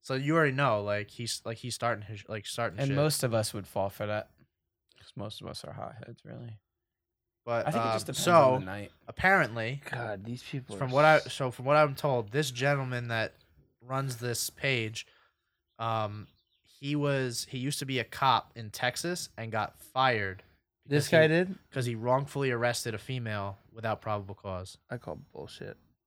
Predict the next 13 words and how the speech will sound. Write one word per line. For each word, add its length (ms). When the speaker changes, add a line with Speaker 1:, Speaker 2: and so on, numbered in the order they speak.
Speaker 3:
Based 220
on 60
his 160
grammar, 420
I 40
don't 120
think 140
this 140
guy's 200
ever 120
been 180
a 60
cop. 320